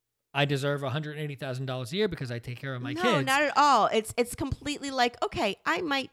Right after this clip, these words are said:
Speaker 2: be, and don't get me wrong, I, uh, for, for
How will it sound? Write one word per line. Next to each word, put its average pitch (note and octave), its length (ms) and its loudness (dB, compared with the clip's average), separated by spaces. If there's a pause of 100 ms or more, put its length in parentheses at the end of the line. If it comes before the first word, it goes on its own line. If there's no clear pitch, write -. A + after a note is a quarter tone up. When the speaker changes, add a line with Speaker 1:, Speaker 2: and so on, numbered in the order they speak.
Speaker 2:
be, G#3+ 500 2 (1300)
and B3 140 -2
don't E4+ 200 2
get D4 160 -6
me B3+ 140 -6
wrong, C4 240 -2
I, A#3 140 2 (100)
uh, - 100 -2
for, B3 400 0
for A#3 220 -6